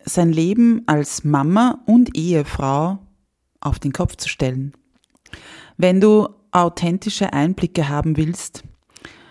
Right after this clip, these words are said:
wohin Unzufre-, Unzufriedenheit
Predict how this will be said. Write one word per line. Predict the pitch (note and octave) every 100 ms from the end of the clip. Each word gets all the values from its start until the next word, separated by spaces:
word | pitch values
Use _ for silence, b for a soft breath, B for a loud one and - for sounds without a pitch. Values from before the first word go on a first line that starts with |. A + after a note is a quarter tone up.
| B B
wohin | F3+ F3 G#3+ A#3 -
Unzufre-, | - A#3+ D#4 - - - D#3 - -
Unzufriedenheit | A3+ B3+ - G#3+ - A#3 C4 G3 E3 D#3 G3 - -